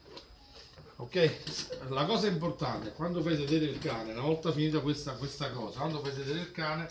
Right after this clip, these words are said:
gli fai una riga orizzontale,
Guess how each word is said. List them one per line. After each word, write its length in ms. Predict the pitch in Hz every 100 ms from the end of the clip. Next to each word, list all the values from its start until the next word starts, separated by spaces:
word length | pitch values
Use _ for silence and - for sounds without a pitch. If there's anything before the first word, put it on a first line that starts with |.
| - - - - -
gli 100 | 160
fai 260 | 151 147 143
una 120 | 151
riga 240 | 180 165
orizzontale, 920 | 147 143 160 170 - 117 123 139 139